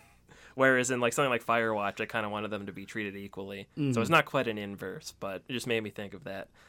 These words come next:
Speaker 1: Um, and then, yeah, and, like, Sally Face, I thought, was a game that had, like, some cool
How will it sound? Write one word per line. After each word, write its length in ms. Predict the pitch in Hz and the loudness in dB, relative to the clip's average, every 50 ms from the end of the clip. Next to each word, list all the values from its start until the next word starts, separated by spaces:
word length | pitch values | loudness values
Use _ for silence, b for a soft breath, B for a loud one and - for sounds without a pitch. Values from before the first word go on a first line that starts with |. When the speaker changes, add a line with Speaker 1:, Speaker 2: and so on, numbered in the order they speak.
| b b b b b b | b b b b b b
Speaker 1:
Um, 420 | 117 113 107 104 101 101 101 104 - | 0 2 2 2 0 -2 -4 -4 -2
and 180 | 120 123 123 127 | 0 0 2 4
then, 160 | 127 123 123 | 4 2 4
yeah, 180 | 123 127 113 107 | 4 4 4 2
and, 100 | 110 113 | 2 0
like, 120 | 117 117 | -2 0
Sally 300 | - 185 170 156 143 135 | 2 4 4 4 4 2
Face, 360 | - - 131 123 117 107 - | 0 0 2 2 2 2 0
I 80 | 117 104 | -2 -4
thought, 300 | - - 107 104 95 - | -4 -2 -2 -2 -2 -4
was 200 | 104 104 - - - | -6 -8 -8 -8 -6
a 80 | - 120 | -6 -4
game 320 | 104 110 104 101 101 98 | -4 -4 -6 -6 -6 -6
that 140 | 101 98 98 | -6 -6 -4
had, 160 | 110 110 104 | -4 -4 -2
like, 160 | 107 104 98 | -2 -4 -4
some 180 | - - 110 101 | -6 -8 -8 -10
cool 720 | - - - 156 147 147 147 147 143 139 139 139 135 139 | -10 -8 -6 -4 -2 -2 -2 0 0 0 0 0 -2 -4